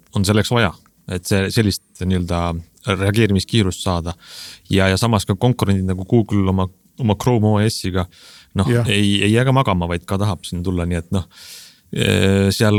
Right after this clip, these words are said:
Speaker 1: kaugushüppe joone peal käib nagu tohutu ikkagi trügimine. Et lihtne see ei ole.
Speaker 2: Ehm, jaa, ja no tegelikult ma ju ise kasutasin Chromebooki aasta, aastakese võib-olla igapäevaselt ja, ja noh, ta oli ikkagi väga lähedal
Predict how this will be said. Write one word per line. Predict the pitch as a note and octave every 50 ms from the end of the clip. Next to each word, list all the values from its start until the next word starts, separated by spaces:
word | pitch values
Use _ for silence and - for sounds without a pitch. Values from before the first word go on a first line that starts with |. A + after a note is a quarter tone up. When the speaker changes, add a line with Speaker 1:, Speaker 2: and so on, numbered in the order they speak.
| G2+
Speaker 1:
kaugushüppe | B2 B2+ C3 B2 G#2+ G2 - A#2+ G2+ - _ - G#2 G2+ G#2 A2+
joone | B2 C3 A#2+ G2+ F#2+
peal | - G2+ G2 G2 F#2
käib | - G2 F#2+ G2+ G2+
nagu | G2 - F#2 F2+
tohutu | - C3 A#2+ A2+ G2 - - - F#2+ F#2 F#2 F#2 F#2+
ikkagi | G2 - G2 F#2 F#2+ F#2 F#2 F2+ - - -
trügimine. | - C3 A#2+ G#2 F2+ F2 E2+ - - - - - - - - - - - - -
Et | - - B2+
lihtne | C3 - - F#2+ F2+
see | C3+
ei | C3 B2+
ole. | B2+ B2+ B2+
Speaker 2:
Ehm, | A#2+ A#2+ C3+ F#3 D#3 B2
jaa, | B2 F#3 A3+ G3+ C3+ - _ _ - C3+ C3 C3
ja | C3 C3 C3+
no | C#3 C#3+ B2+
tegelikult | D3+ E3+ E3+ D3 C3 A#2+ A#2 -
ma | C#3+ C#3+
ju | C#3 D3+ F3
ise | C#3 C3 G#2
kasutasin | C3 B2 B2 A#2 - - - A#2 G2+ C#3
Chromebooki | D3 C#3 A#2 F#2+ A#2 - - - B2+
aasta, | C3+ C3 - - - - _ - A2 G2+ G2 E2+ - _ _ _ _ _ _ _ _ _ _ -
aastakese | - A#2 A#2 - E3+ - - G3+ G3+ A3+ A3
võib-olla | A3 A3 G3+ G#3+ G#3+ G#3+ G#3+ G3+ - - F3+
igapäevaselt | F3+ G3 E3+ D#3 E3+ F3 E3 E3 D#3 C3 D3 C#3+ C3 - - _ _ _ - - - _ -
ja, | C#3+ C#3 C#3 C3+ C3+ C3 C3 C3 C3 C3 - -
ja | D#3+ E3 D3 C#3+ C#3
noh, | C3+ - _ _ - C#3+ C3+
ta | - F3 G3
oli | G3+ F#3+ F#3+
ikkagi | - F3 D3 D#3 D3+
väga | F#3+ A#3 - G3 D3 C3
lähedal | D3+ G3 G3+ F#3+ C#3 G#2+ - G2 F#2+ G2+ G#2